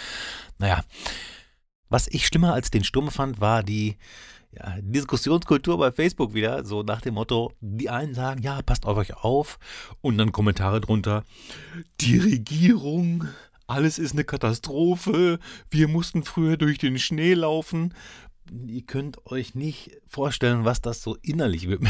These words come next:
<laughs> macht, wenn man sowas liest. Ja, aber das sind Menschen.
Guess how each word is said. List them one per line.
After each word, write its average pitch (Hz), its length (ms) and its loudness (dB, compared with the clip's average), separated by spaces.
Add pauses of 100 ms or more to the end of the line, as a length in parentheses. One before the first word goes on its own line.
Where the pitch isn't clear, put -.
<laughs> - 100 -2
macht, - 520 0 (320)
wenn 110 100 4
man 117 140 6
sowas 107 260 2
liest. 131 380 0 (680)
Ja, 98 160 -4 (300)
aber 180 460 2 (300)
das 131 120 -2
sind 127 120 -4
Menschen. 101 400 -2